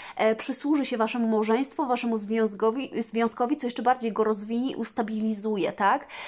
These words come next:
To będzie tak jakby nowa ścieżka, otwarcie się nowej ścieżki dla części z Was, tak? Mm, no,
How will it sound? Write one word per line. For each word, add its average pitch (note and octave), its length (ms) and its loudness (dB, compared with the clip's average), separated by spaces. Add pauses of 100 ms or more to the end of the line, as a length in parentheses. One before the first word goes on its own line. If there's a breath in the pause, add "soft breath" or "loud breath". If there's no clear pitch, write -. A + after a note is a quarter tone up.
To A#3+ 80 0
będzie B3+ 160 0
tak A#3+ 160 -2
jakby A#3+ 200 2
nowa B3+ 320 6
ścieżka, - 400 -4
otwarcie A#3 360 0
się A#3 100 -2
nowej A#3+ 340 4
ścieżki A3+ 460 -6
dla F3 120 -2
części F#3+ 420 -6
z F#3+ 80 -16
Was, - 240 -8
tak? G3+ 300 2 (380 loud breath)
Mm, A3 520 6 (380 loud breath)
no, C4 260 8